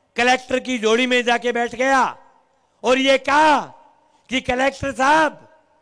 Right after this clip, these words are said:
हम इस आंदोलन को खत्म कर देंगे। कलेक्टर कन जाके राजीनामो करिए हो। मैंने तो उस समय भी कहा था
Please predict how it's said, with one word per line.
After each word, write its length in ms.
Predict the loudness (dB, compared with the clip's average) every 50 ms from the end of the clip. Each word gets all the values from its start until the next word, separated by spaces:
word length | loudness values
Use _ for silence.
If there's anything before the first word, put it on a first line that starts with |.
| _ _ _ _ -4
हम 160 | -2 -2 0
इस 180 | 0 -4 -4 -4
आंदोलन 460 | -4 -4 -4 -2 0 0 0 0 -2 -4
को 180 | -4 -6 -6 -4
खत्म 360 | -6 -8 -8 -6 -8 -8 -8
कर 180 | -8 -10 -8
देंगे। 400 | -4 -2 -2 -2 -2 -6 -10 -12 -16 -20 _ _ _ _ _ _ _ _ _ _ _ _ _ _ _ -6
कलेक्टर 460 | -4 -2 0 0 0 0 -2 -6 -8 -6
कन 240 | -6 -6 -8 -6
जाके 320 | -4 -2 -2 0 0 0 -2
राजीनामो 560 | 0 -2 -4 -4 -4 -6 -4 -4 -4 -4 -6 -6
करिए 400 | -6 -8 -8 -4 -2 0 0 0
हो। 280 | -2 -2 -4 -6 -10 _ _ _ _ _ _ _ _ _ _ _ -10
मैंने 240 | -6 -6 -4 -4 -4
तो 140 | -4 -4 -6
उस 180 | -6 -6 -8 -8
समय 240 | -8 -6 -6 -6
भी 120 | -6 -8 -10
कहा 200 | -8 -6 -6 -6
था 440 | -4 -4 -4 -2 -2 -4 -6 -12 _